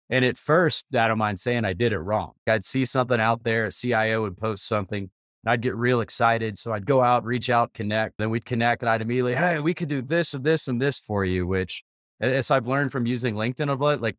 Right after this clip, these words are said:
it, it's kinda better to take it slow like a first date. You're not out there just going nuts for your very first meeting. And that's, I look at it now, I probably get five to ten requests on LinkedIn where someone's pitching me something immediately.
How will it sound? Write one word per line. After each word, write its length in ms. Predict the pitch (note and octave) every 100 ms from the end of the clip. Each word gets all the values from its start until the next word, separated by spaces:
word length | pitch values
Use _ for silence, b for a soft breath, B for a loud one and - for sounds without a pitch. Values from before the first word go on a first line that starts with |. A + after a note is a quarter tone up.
| -
it, 160 | B2
it's 140 | C3 C3
kinda 240 | D#3+ D#3
better 240 | B2 B2+ A2+
to 80 |
take 240 | G2+ A#2 G#2+
it 80 | -
slow 260 | - A2
like 160 | G2+ F#2
a 40 |
first 320 | F2+ G#2 E2
date. 220 | - E2 D2+
You're 80 |
not 160 | G2 G#2+
out 200 | G#2+ F2+
there 300 | G#2 F#2+ F#2 - _ _ _ _
just 240 | - A#2 -
going 300 | C3 A2 G#2
nuts 260 | A#2 F#2+ -
for 140 | -
your 160 | G2+ G2
very 260 | A#2+ G#2+
first 340 | F2+ A2 F2+ C3
meeting. 300 | B2 E2 -
And 160 | A2+ A#2
that's, 340 | B2+ - - -
I 100 | G#2+
look 200 | A2+ A2
at 80 | G#2
it 80 | F2
now, 220 | G2 F#2+
I 80 | G2
probably 280 | F#2+ G2+ F#2+
get 160 | F#2 - -
five 400 | - A2 A2 A2
to 80 | G2
ten 240 | A2+ A2+
requests 460 | G#2+ - A2 G#2+ A#2+
on 120 | G2+
LinkedIn 320 | G2+ A2 G#2+
where 80 | G2+
someone's 300 | - G#2+ E2+
pitching 340 | - G#2+ A#2
me 60 | G#2
something 340 | - A2 G2
immediately. 500 | F2+ F2+ G2 A2 C#3+